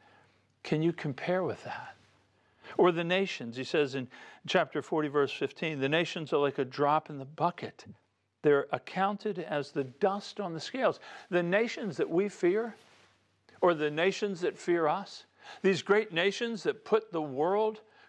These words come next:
kind of on edge, he says they are not but like the dust on the scale,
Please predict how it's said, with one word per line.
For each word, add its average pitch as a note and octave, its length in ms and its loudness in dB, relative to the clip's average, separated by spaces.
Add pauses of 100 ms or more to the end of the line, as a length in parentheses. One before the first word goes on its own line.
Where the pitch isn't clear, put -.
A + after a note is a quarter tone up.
kind G3 260 2
of G#3+ 200 -4
on D3+ 220 2
edge, A3 480 -2 (300)
he G3+ 140 -2
says F#3+ 320 0
they E3 240 0
are F3 180 -4
not G3 360 -4 (720)
but - 160 4
like F#3 220 0
the F#3+ 120 -2
dust E3 720 -4 (100)
on D#3+ 160 -2
the D#3+ 60 -4
scale, D#3 580 -2